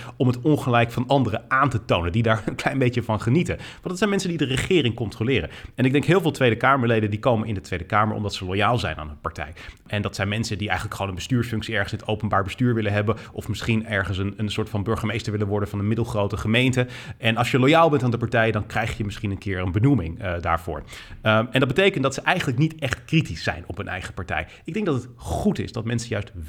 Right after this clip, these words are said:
wel echt een beetje tegendraad zijn. Dus ik waardeer ergens dit persoonlijkheidstype wel. Ik ben ook ergens wel geneigd om haar,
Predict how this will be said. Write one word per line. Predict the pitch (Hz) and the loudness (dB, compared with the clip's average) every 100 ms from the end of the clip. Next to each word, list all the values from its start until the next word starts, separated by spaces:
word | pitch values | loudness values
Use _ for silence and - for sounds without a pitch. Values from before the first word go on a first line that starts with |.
| 80 | 0
wel | 113 123 82 - - - | 2 2 0 -6 -16 -2
echt | 123 - - - | 0 0 -6 -10
een | 101 | -4
beetje | 110 110 104 - - | -2 -2 -4 -14 -14
tegendraad | - 120 107 101 98 87 - | -2 0 0 -2 -2 -4 -6
zijn. | 82 73 - - | -10 -10 -14 -6
Dus | - | -2
ik | 170 135 | -2 0
waardeer | 139 131 180 185 - | 2 2 2 2 2
ergens | 143 156 - - | 2 2 0 -2
dit | 120 | -2
persoonlijkheidstype | - - 127 151 - 135 - 156 131 | -2 0 0 0 -2 -4 -4 -4 -2
wel. | 117 135 - - | 2 0 -2 -12
Ik | - 123 | -2 2
ben | 135 | 4
ook | 127 | 4
ergens | 156 151 117 | 4 2 4
wel | 123 | 2
geneigd | 120 - 113 131 123 | 4 2 4 4 2
om | - 120 | -2 -2
haar, | 110 107 107 - | 4 4 2 -4